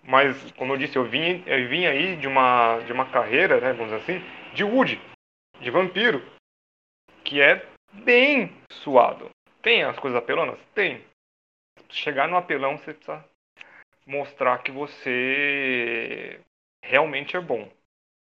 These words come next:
É, é um, é um sistema bem diferentão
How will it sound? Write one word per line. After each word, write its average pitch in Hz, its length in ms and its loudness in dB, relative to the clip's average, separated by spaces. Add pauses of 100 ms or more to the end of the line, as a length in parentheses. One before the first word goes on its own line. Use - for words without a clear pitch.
(580)
É, 117 60 -20
é 113 320 -12
um, 127 600 -8
é - 40 -16
um 123 80 -10
sistema 131 280 -8
bem 127 180 -4
diferentão 160 600 -4